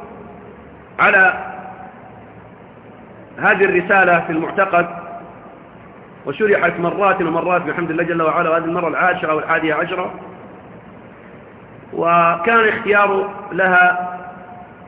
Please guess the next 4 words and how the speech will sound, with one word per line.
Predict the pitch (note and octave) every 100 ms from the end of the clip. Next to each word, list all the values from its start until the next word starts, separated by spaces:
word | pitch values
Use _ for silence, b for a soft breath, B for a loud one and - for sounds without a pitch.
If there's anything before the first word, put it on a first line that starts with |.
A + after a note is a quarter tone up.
| -
لأسباب، | E3 E3+ F3 G#3 F#3+ F3+
منها | G3 F3 F3 F3 - - - - - - - -
يسورة | E3 E3 F#3 G3 F3+ E3+
ألفاظها | E3 F#3 F3 E3 E3 E3 -